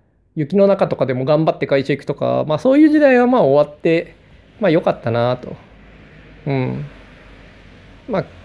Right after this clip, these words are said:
企業全体で終わってはいないと思うけど、でも、アイティー企業では、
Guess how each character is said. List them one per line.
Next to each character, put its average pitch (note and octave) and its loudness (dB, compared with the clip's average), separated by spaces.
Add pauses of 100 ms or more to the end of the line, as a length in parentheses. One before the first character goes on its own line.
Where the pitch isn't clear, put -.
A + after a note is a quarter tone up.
(140)
企 A#4+ 2
業 F3 6
全 E3+ 2
体 G#3 2
で G3+ 4
終 F#3+ 4
わ F#3 -4
っ - -14
て - -2
は C#3+ 2
い B2 -2
な A#2+ -4
い A#2 -6
と C3 -8
思 A#2+ -8
う - -10
け B2+ -10
ど、 F3 -8
で G#3 -2
も、 E3 -2
ア G#3+ 0
イ F#4 -2
テ F4+ -2
ィ F4+ 6
ー F4 -2
企 E4+ -2
業 D#3+ 2
で B2+ 0
は、 B2 -6